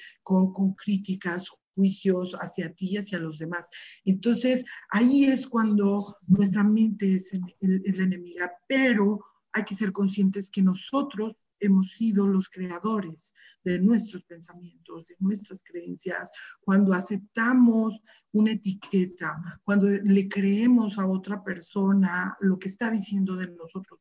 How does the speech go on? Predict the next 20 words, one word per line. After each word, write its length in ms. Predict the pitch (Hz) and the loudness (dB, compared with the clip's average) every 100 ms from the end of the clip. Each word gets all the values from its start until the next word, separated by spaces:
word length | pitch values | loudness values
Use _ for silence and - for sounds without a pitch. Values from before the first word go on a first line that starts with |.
| - | -4
mismos, 720 | 196 190 196 226 226 - _ _ - | -2 2 2 0 -6 -20 _ _ -4
nosotros 480 | 185 240 247 226 | -2 -2 -2 -2
estamos, 720 | 196 190 247 269 220 196 196 - _ _ | -4 -6 -2 2 2 0 -4 -16 _ _
este, 540 | 190 175 - 175 165 165 | -6 -6 -6 -8 -8 -8
res-, 240 | 196 190 - | -6 -6 -6
eh, 140 | - 202 | -6 -4
eh, 220 | 196 190 - | -2 -4 -4
creando, 720 | 208 214 208 214 180 165 - _ _ - | -2 0 2 2 0 -4 -12 _ _ -16
eh, 280 | - 190 - | -10 -6 -4
esa 320 | 202 185 185 | -2 -2 -2
mente, 460 | 180 165 156 - 160 | -4 -6 -14 -18 -14
¿no? 180 | 175 196 | -10 -8
E-, 160 | 180 - | -8 -8
e-, 140 | 180 | -10
ese 200 | 190 - | -10 -12
tipo 320 | 190 185 185 175 | -12 -10 -8 -8
de, 220 | 160 156 - - | -10 -14 -20 -2
de 120 | 180 | -2
información. 1200 | 170 - 190 165 156 156 - - 185 160 143 - _ _ _ | -2 -4 -4 -4 -4 -8 -14 -4 -2 0 -4 -10 _ _ _
Entonces, 340 | 190 208 247 | 0 2 2